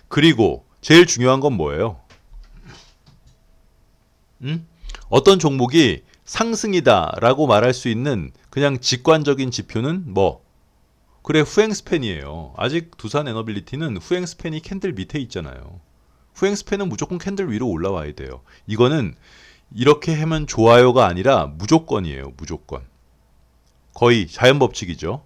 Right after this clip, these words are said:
차트 안에서는. 음. 목성은 지구보다 태양에서 멀리 있다. 그쵸? 어. 지 기분 좋을 때만 밖에 있는 게 아니라 이건 뭐 영원히, 어, 불변이죠. 토성, 목성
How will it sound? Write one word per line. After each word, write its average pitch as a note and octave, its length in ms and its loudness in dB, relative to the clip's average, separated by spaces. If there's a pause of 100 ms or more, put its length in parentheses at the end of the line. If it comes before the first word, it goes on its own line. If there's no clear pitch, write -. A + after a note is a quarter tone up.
(120)
차트 - 260 -8
안에서는. F2 540 -6 (420)
음. D#2+ 220 -12 (1000)
목성은 B2 680 0
지구보다 G#2 600 -2
태양에서 C#3 480 -4
멀리 F#2 300 -4
있다. - 380 -12 (760)
그쵸? D#3 360 -10 (140)
어. - 200 -18 (260)
지 B2+ 160 -6
기분 B2 300 -6
좋을 B2+ 220 0
때만 A2 320 -4
밖에 - 280 -6
있는 G2 200 -6
게 G#2 80 0
아니라 E2+ 460 -6 (540)
이건 A2+ 240 -4
뭐 F2 160 -4
영원히, G#2 560 0 (220)
어, C2 200 -16
불변이죠. G#2 720 -2 (360)
토성, C#3 420 -4
목성 D#2+ 480 -10